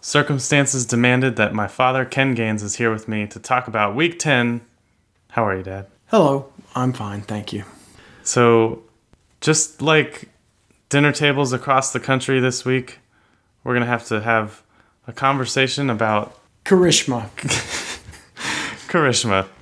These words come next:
Speaker 2: A name that comes up often at dinner tables.
Speaker 1: <laughs> This year, maybe. <laughs> Yeah, we're gonna get into everything that happened in this week's episode.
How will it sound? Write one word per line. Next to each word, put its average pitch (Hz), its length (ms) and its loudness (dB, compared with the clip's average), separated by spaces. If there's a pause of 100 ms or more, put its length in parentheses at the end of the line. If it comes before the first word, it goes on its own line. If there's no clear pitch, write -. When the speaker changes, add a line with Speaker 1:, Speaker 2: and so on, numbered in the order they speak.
(180)
Speaker 2:
A 180 60 -8
name 202 300 2
that 185 120 -2
comes 175 220 0
up 170 140 2
often 156 400 0
at 139 120 0
dinner 156 220 2
tables. 151 580 2
Speaker 1:
<laughs> - 40 -20 (640)
This 165 220 2
year, 110 160 2
maybe. 101 360 -2 (280)
<laughs> - 1200 -6
Yeah, 170 220 0
we're 170 80 2
gonna 208 160 2
get 185 160 2
into 170 240 0
everything 165 380 2
that 143 100 2
happened 147 400 2
in 123 180 2
this 151 260 -2
week's 143 240 -2
episode. 127 800 0